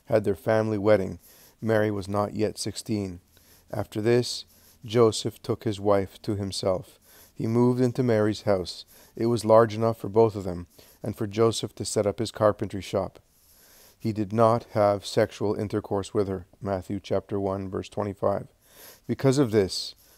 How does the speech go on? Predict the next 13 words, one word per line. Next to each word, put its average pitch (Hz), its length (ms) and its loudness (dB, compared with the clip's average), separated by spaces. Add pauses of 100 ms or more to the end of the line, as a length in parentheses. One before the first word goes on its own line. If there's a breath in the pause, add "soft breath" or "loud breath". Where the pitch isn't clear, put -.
(120)
their 113 220 2
married 117 420 4
love 98 300 4
grew 110 340 0
into 104 260 -4
the 101 80 -4
most 98 300 -4
intense 107 640 -2 (720 soft breath)
of 101 160 -2
spiritual 110 540 0
loves. 90 440 -4 (880 soft breath)
Chapter 110 460 6
two. 107 340 2